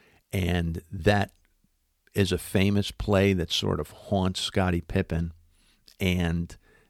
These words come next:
was twenty-five or twenty-six years ago, and people still talk about it, but he refused to go in the game because he was mad that the play wasn't drawn up for him.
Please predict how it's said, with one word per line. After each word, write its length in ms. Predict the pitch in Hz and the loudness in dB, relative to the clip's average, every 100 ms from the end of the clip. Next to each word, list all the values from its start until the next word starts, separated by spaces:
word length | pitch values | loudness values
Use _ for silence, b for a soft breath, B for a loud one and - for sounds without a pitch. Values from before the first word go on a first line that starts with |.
| b _ _ | b _ _
was 300 | 92 87 85 | 2 2 2
twenty-five 680 | - - 107 107 - 101 98 | -4 -2 0 -2 -2 -2 -2
or 80 | 92 | -4
twenty-six 640 | - 104 92 - 95 - 95 | -2 -2 -2 -2 -6 -4 -2
years 260 | 98 90 | 0 0
ago, 220 | 90 90 | -2 -2
and 120 | 85 85 | -4 -4
people 240 | 92 92 | -6 -4
still 280 | - 98 98 | -4 -2 -2
talk 300 | - 95 - | -2 -2 -2
about 280 | 82 82 85 | -4 -4 -4
it, 80 | - | -2
but 100 | 85 | -2
he 40 | |
refused 440 | 85 - 110 113 - | -2 0 0 2 0
to 60 | |
go 200 | 92 95 | 0 0
in 40 | 87 | 0
the 80 | 87 | -2
game 240 | 98 92 | 0 0
because 260 | 87 92 85 | -2 -4 -2
he 80 | 85 | -4
was 160 | 80 | -2
mad 260 | 90 87 85 | -2 -2 -2
that 100 | 78 | -8
the 60 | |
play 200 | - 87 | -4 -2
wasn't 260 | 85 80 78 | -2 -4 -4
drawn 240 | 87 82 | -4 -4
up 100 | 85 | -6
for 120 | - 85 | -4 -2
him. 220 | 95 | -2